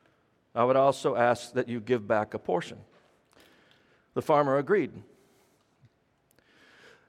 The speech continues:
Another landowner and another farmer made a similar agreement. However, in this case,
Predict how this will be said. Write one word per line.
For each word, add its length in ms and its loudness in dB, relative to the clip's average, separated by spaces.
Another 340 4
landowner 560 2
and 200 -4
another 300 4
farmer 460 -2
made 180 -2
a 60 -4
similar 520 -2
agreement. 520 -4
However, 320 0
in 80 -4
this 160 -2
case, 440 -2